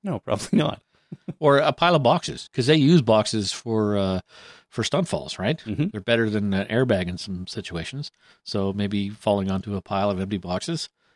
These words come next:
Speaker 2: is the right thing to do.
Speaker 1: Big pile
Speaker 2: And
Speaker 1: of
Speaker 2: it
Speaker 1: cardboard empty boxes. Yeah, it's, it's
Speaker 2: May-
Speaker 1: basically air anyway.
Speaker 2: Maybe the elevator is exactly the same thing. It's just a big box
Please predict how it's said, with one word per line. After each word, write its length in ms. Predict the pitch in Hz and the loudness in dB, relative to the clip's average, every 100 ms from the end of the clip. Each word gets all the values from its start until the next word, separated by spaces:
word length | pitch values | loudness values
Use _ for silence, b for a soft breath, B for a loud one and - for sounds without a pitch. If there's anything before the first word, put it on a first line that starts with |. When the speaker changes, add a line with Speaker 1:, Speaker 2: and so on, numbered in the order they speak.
| _ _ | _ _
Speaker 2:
is 180 | 110 107 | -8 -4
the 100 | 117 | 0
right 180 | 131 143 | 0 0
thing 160 | 156 | -2
to 100 | 156 | 0
do. 280 | 151 247 - _ - | 0 -2 -6 _ -12
Speaker 1:
Big 180 | 95 - | -10 -4
pile 240 | 110 107 107 | 2 4 4
Speaker 2:
And 80 | 110 | 0
Speaker 1:
of 60 | |
Speaker 2:
it 20 | - | -2
Speaker 1:
cardboard 360 | 110 113 113 | 0 2 0
empty 200 | 120 120 | 0 -2
boxes. 380 | 120 147 - 110 | -2 -2 -2 -2
Yeah, 120 | 127 | 0
it's, 100 | - - | 0 -4
it's 160 | - 185 | -8 -2
Speaker 2:
May- 60 | |
Speaker 1:
basically 340 | 156 107 95 92 | -2 0 0 2
air 240 | 98 95 | 2 2
anyway. 380 | 95 107 82 110 _ _ _ _ - | 0 -2 -4 -8 _ _ _ _ -6
Speaker 2:
Maybe 240 | 113 113 | 0 2
the 140 | 113 127 | 4 4
elevator 520 | 143 139 147 135 151 | 4 2 0 0 0
is 140 | 135 | 0
exactly 460 | 131 120 139 - 147 | 0 2 0 0 -4
the 100 | 143 | -2
same 240 | - 151 | 0 -2
thing. 320 | 143 202 110 - 98 | 0 -2 -2 -6 -10
It's 180 | 92 | -8
just 200 | - 101 | -4 -4
a 80 | 98 | -4
big 240 | 95 101 95 | -4 -8 -4
box 560 | 92 123 - - - | 0 0 -2 -8 -12